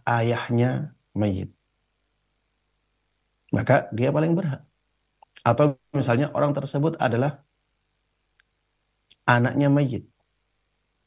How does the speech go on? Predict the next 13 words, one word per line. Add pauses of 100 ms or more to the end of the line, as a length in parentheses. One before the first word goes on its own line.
(280)
anak
laki-lakinya. (1700)
Atau
orang
tersebut
adalah (160)
saudaranya
mayit. (1800)
Atau
orang
tersebut
adalah (560)
pamannya